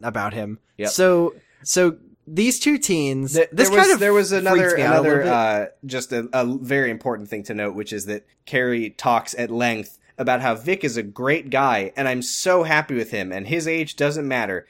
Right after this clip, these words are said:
Speaker 2: because someone on this writing staff is an old man who loves young women.
Speaker 1: Yeah, pretty much. Maybe it's, yeah, maybe Brenda likes young men.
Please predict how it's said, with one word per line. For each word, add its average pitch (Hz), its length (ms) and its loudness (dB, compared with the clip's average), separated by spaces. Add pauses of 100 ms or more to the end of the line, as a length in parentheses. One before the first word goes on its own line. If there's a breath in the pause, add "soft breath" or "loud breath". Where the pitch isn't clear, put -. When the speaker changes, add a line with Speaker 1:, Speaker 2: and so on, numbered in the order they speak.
Speaker 2:
because 107 300 -6
someone 139 680 2 (200 soft breath)
on 113 140 0
this 98 180 -8
writing 131 400 2
staff 104 460 -4 (180)
is 95 140 -6
an 90 100 -10 (140)
old 190 320 4
man 139 360 2
who 117 160 -6
loves 95 360 -6
young 135 360 2
women. 85 440 -6 (400)
Speaker 1:
Yeah, 127 300 2
pretty 143 320 -4
much. 127 520 -4 (300)
Maybe 135 260 0
it's, 180 160 -2
yeah, 220 220 0
maybe 139 240 0
Brenda 160 380 0
likes 113 280 -8
young 123 320 -4
men. 110 420 -6